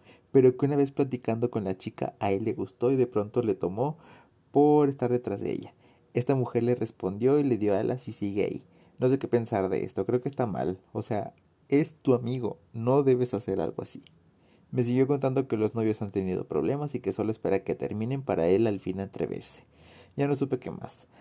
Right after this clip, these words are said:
Acabo de llegar a mi casa y no quería que se perdiera esto. En fin, creo que tiene que pensar muchas cosas. Deséenle suerte. Bueno, como ustedes pueden ver,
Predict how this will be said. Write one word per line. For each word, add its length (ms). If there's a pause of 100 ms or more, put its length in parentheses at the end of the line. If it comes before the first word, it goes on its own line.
Acabo 380
de 100
llegar 200
a 60
mi 120
casa 340
y 40
no 140
quería 220
que 100
se 100
perdiera 400
esto. 400 (220)
En 220
fin, 340 (300)
creo 200
que 140
tiene 240
que 140
pensar 340
muchas 380
cosas. 560 (120)
Deséenle 640
suerte. 540 (2000)
Bueno, 240
como 160
ustedes 280
pueden 440
ver, 320